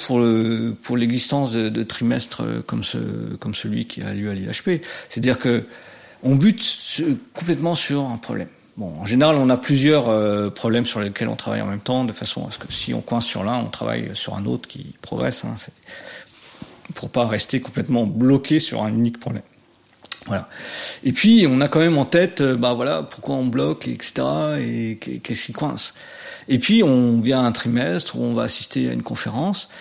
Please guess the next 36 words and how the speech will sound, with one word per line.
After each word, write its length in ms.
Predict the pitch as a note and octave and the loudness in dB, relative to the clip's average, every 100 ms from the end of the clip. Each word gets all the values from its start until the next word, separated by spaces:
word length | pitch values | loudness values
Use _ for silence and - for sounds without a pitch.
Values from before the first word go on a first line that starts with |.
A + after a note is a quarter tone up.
| - _ | -20 _
et 40 | |
puis 100 | - | -2
on 100 | C3 | 0
assiste 320 | A#2 C#3 D#3+ | 2 0 0
à 60 | C3 | 0
des 180 | A#2+ G#2 | -2 -4
exposés, 440 | - - A#2+ F3 | -6 -4 0 2
éventuellement, 520 | C#3+ C2+ - G2 C#3+ | 2 -2 -6 -2 -2
qui 100 | C#3+ | -2
sont 120 | - D3 | -6 -4
pas 400 | C3+ C#3+ C#3+ - - _ _ _ - | -2 -2 -4 -14 -20 _ _ _ -8
le, 280 | - B2 A#2+ | -2 2 4
pile 520 | A#2 A2 - E3+ D#3 | 2 -2 0 4 6
le 80 | B2 | 6
domaine 300 | A2+ A#2+ D3 | 6 4 2
sur 140 | - | 0
lequel 180 | G#2 B2+ | -4 -2
on 100 | A2+ | -2
est 40 | G#2 | -2
en 60 | |
train 120 | - | -6
de 60 | G2 | -10
travailler. 220 | - G#2 - - - - - | -10 -14 -16 -20 -16 -16 -2
Et 100 | C3 | 4
là, 400 | D3 A3 C4+ - - - - _ _ _ | 6 6 4 -2 -18 -20 -20 _ _ _
on 80 | C3 | 2
va 160 | C#3+ E3+ | 4 6
découvrir 480 | E3+ D#3+ D3 G#3+ - | 4 4 4 4 2
que, 380 | F#3 G3+ G3 - _ _ - | 2 2 0 -8 _ _ -4
ben, 240 | C3+ C#3 | 0 2
à 100 | C#3+ | 0
tel 160 | C#3 D#3 | 0 0
endroit, 540 | C3+ A#2 C3 D#3+ G3 | 0 0 0 0 -2
il 80 | E3+ | -2
y 60 | D#3 | 0
a 320 | C#3+ D#3 | 0 -2